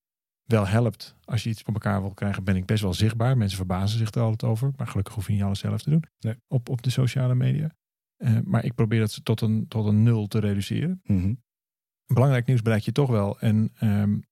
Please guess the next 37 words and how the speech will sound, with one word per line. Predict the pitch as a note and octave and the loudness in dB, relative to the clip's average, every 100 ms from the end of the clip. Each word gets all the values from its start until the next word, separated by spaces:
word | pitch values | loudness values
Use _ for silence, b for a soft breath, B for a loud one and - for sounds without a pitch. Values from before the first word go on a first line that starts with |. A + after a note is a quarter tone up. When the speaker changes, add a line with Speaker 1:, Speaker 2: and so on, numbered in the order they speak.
| _ _ _ _ _ _ _ _ _ _ _ | _ _ _ _ _ _ _ _ _ _ _
Speaker 1:
ja, | - G#2 | -12 -12
weet | D3+ | -10
je, | E3 | -8
het, | D3 | -8
het | D#3 C#3+ | -8 -6
is | C#3+ - | -6 -4
zo, | - | -6
het | D#3 D#3 | -4 -4
is, | C3+ | -4
ik | - G3 | -2 0
vind | - | 2
dat | A2+ | 2
de | G#2 | 0
zonde | C3+ C3+ | 0 0
van | A#2+ | 0
mijn | C#3+ C3+ | 0 2
honderd | D#3 D3 | 0 0
punten. | G3+ G3 G2 - | 2 0 0 0
Speaker 2:
Ja. | D#3 - _ | 0 0 _
Speaker 1:
Dus | D3 A2+ | -2 -2
ik | B2+ | 0
besteed | A#2 - A#2 | -2 0 2
liever | C3 D3 | 2 2
mijn | A2 G2 | 0 0
honderd | G#2 G2+ | 0 -2
punten | A#2+ A2 A2 | 0 0 2
met | A2+ | 0
dingen | A#2+ A#2+ A#2+ | 0 0 2
die | C3 | 0
ik | C#3 | 0
interessant | C3 A#2+ D3+ C3 | -2 0 0 0
vind. | G2 | 0
Maar | G2+ | 0
goed, | A#2 | 0
dat | G#2+ | -2
moet | A#2 | -2
natuurlijk | A#2 A#2+ A#2 | -2 -4 -4